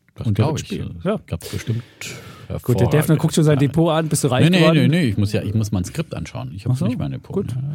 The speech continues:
Speaker 2: Aber
Speaker 1: also
Speaker 2: sonst noch
Speaker 1: ich
Speaker 2: irgendwas,
Speaker 1: hab auf
Speaker 2: was
Speaker 1: dem
Speaker 2: du
Speaker 1: Handy hab ich hier mein, mein Word-Dokument,
Speaker 2: Ach so.
Speaker 1: wo ich dann hier noch, ähm,
Speaker 2: Ach, ich
Speaker 1: ja,
Speaker 2: muss, stimmt,
Speaker 1: ich meine,
Speaker 2: eine Sache müssen wir
Speaker 1: Inflation
Speaker 2: noch sagen. Ich hab den, ich hab den Kollegen vom,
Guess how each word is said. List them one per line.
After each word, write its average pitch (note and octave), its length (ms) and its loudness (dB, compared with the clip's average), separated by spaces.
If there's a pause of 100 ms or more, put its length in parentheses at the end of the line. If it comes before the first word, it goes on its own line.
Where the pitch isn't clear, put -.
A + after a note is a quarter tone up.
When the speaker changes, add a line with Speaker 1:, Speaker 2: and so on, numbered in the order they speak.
(160)
Speaker 2:
Aber D#3+ 140 4
Speaker 1:
also D#3+ 120 4
Speaker 2:
sonst F#3 160 4
noch G3+ 60 0
Speaker 1:
ich G3 60 0
Speaker 2:
irgendwas, G#3 260 2
Speaker 1:
hab - 60 0
auf G#3+ 100 4
Speaker 2:
was G3+ 40 2
Speaker 1:
dem G3+ 120 6
Speaker 2:
du G3+ 80 8
Speaker 1:
Handy C#3 100 4
hab A2 160 2
ich G2 100 -2
hier G#2+ 120 0
mein, F#2+ 260 2
mein F#2 380 -2 (120)
Word-Dokument, D3+ 600 0
Speaker 2:
Ach - 60 -4
so. - 60 -6
Speaker 1:
wo - 40 0
ich E2 80 -2
dann D#2+ 220 -6
hier F#3+ 100 -6
noch, - 140 -8 (1000)
ähm, F#2 420 2 (120)
Speaker 2:
Ach, D3+ 80 0
ich G3+ 100 4
Speaker 1:
ja, G3 80 6
Speaker 2:
muss, - 160 6
stimmt, C#4+ 360 4
Speaker 1:
ich C3 80 4
meine, A3 160 6
Speaker 2:
eine C#4 120 8
Sache A3+ 180 6
müssen G#3 60 4 (120)
wir F#3 60 8
Speaker 1:
Inflation - 20 8
Speaker 2:
noch D#3 120 6
sagen. C#3+ 300 2
Ich D#3 200 -2
hab E3+ 120 -2
den, D#3+ 300 4 (160)
ich - 100 -6
hab D#3+ 80 -2
den D#3+ 140 4
Kollegen E3 480 4
vom, C3 460 2